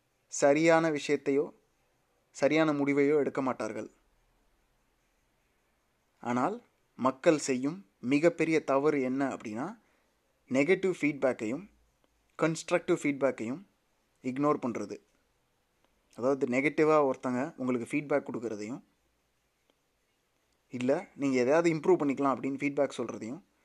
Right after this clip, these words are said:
இக்னோர் பண்றது தான் மக்கள் செய்யற பெரிய தப்பு அப்படின்னு ஈலான் மஸ்க் சொல்லியிருக்காரு. ரெண்டாவது தர்மேஷ் ஷா, HubSpot-இன் ஃபவுண்டர், "விமர்சன பின்னூட்டம்,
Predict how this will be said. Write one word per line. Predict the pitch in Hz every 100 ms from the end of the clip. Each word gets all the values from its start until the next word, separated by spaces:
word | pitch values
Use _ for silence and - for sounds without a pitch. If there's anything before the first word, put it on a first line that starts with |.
| _ _
இக்னோர் | - 123 143 147
பண்றது | 135 120 107
தான் | 135
மக்கள் | 147 120 139
செய்யற | 123 117 123
பெரிய | 117 127 131
தப்பு | 120 - 113
அப்படின்னு | 110 113
ஈலான் | 135 127 139 120
மஸ்க் | 113 - 113
சொல்லியிருக்காரு. | 104 104 107 - _ _ _ _ _ _
ரெண்டாவது | 123 147 151 131
தர்மேஷ் | 113 127 143 160 - -
ஷா, | 123 - _ _ _ _ _ - -
HubSpot-இன் | 123 - - 147 147 139
ஃபவுண்டர், | 127 123 113 - _ _ _ _ - - - _ _ _ _ _ _ _ _ _ _ _ _ _ _ _ _ _ _ _ _ _ _ _ _ _ _ _ _ _ _ _ -
"விமர்சன | 139 175 220 214 - 190 196 - _ _ _ _ _ _ _ _ _ _ _ _ 196
பின்னூட்டம், | 190 185 147 - 123